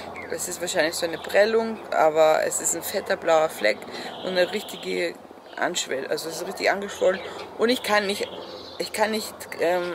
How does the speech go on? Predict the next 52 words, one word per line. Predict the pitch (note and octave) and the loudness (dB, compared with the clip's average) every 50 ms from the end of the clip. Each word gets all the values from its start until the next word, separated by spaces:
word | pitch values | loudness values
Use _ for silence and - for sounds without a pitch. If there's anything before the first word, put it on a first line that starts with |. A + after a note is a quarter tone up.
| - - | -2 2
auftreten, | - D#3+ F#3 - - - - F3+ E3 D#3+ - - | 4 4 4 2 0 -2 0 0 0 0 -2 -2
ohne | - F3+ F3+ D#3+ | 0 2 4 4
dass | E3+ E3+ - E3+ | 4 4 4 0
es | D#3+ D3+ - - D#3+ | -4 -4 -4 -4 -4
weh | F3 G3 A3 A#3 | -2 -2 -2 -2
tut, | A3 - A#3 A3 A3 G3 - | -2 0 0 2 2 2 0
und | D#3 D#3+ D3+ | -2 -2 -2
ich | D3 - | -4 -2
kann | - E3+ C#3+ D#3 | 0 2 2 4
mich | F3 E3+ C#3+ | 6 6 6
auch | C#3+ | 4
nicht | - - - - | 4 0 -4 -6
strecken, | - - - G#3+ A3 - - G#3+ G#3 F#3+ | -2 2 2 2 2 0 -2 -6 -2 0
ohne | F#3 F#3 F3+ | 2 2 4
dass | F3+ F3+ F3+ | 4 2 2
es | - - E3 | 0 -8 -10
weh | E3 | -10
tut. | - - - - | -12 -8 -4 -2
Also | D3+ D3 D#3 D#3 - - - - - - - - | 0 2 2 0 0 -4 -12 -10 -12 -12 -4 0
auf | - F3 - | 0 0 2
jeden | G#3 G3+ G3+ G3 | 2 2 4 6
Fall, | G3 F#3 E3+ - - F3 | 6 6 6 6 4 2
äh, | E3+ | 0
schon | - - F#3+ F3+ | 0 -4 -4 -2
krasse | - - E3 E3 - F3 E3+ | 0 0 0 2 2 0 -2
Schmerzen. | - F#3 E3 D#3 D#3+ - - G3+ G#3 A3+ G#3+ - - - - - - - - - - - - - - E3+ | 0 2 2 2 2 0 -2 -6 -6 -6 -6 -10 -16 -18 -18 -18 -18 -18 -16 -16 -14 -12 -12 -6 -2 2
Ähm, | E3+ E3+ E3+ E3 D#3 D#3+ E3 D#3+ - - - - - - - - - - - - - - - - | 4 6 6 6 4 2 -2 -8 -10 -12 -12 -12 -14 -14 -16 -18 -20 -20 -18 -18 -18 -16 -12 -6
ich | - - | 2 4
habe | G#3+ F#3 F3+ - - - | 4 4 4 2 -8 -6
das | F3+ F3+ - F#3 | -4 -4 -2 -2
auf | F#3 F#3 | -2 -4
Instagram | G3 G3+ - - F#3 F3 - F#3 G3 | -4 -2 0 0 2 2 2 0 0
schon | - - G3+ G3 F#3 | 0 -2 0 0 0
geteilt | F#3 - - - F#3 F3 E3 E3 E3 E3 - | 0 0 0 2 4 4 6 6 4 4 2
und | - - - | -2 -4 0
voll | - F#3 E3+ F3 - | 4 4 4 4 2
viele | - F#3 F3 E3 F3 | 0 2 4 4 4
haben | E3+ F#3 | 4 2
halt | F#3+ F3 E3+ - | 2 4 4 4
auch | D#3+ - - | 2 2 0
geschrieben, | - G3+ - - - G#3 G3+ F#3+ G3 F#3+ | -6 -6 -6 -4 -6 -6 -4 -4 -2 2
dass | F3 F3 F3+ F#3+ - - - - - - - - - - | 4 4 6 4 2 0 -2 -8 -8 -8 -8 -6 -4 -2
eine | - G3 G3+ | 0 2 0
Prellung | G3+ - - F#3 E3 G3+ G3+ G3+ | 2 2 4 4 4 4 0 -2
sogar | - F#3+ E3 F3 E3+ | -2 0 2 2 2
mehr | E3+ D3+ D3 C3+ C3 D3+ G#3+ C4+ C#4+ | 2 2 0 2 4 4 4 4 2
weh | C#4+ C4+ | -2 -4
tut | B3+ - - B3+ A#3 G#3 | -4 -6 -6 -2 2 2
als | F3 F3+ - D#3+ | 2 2 2 -4
ein | D3+ | -8
Bruch. | C#3 - - - G3 B3 E4+ - - | -10 -4 0 2 2 2 2 0 -4
<laughs> | - | -6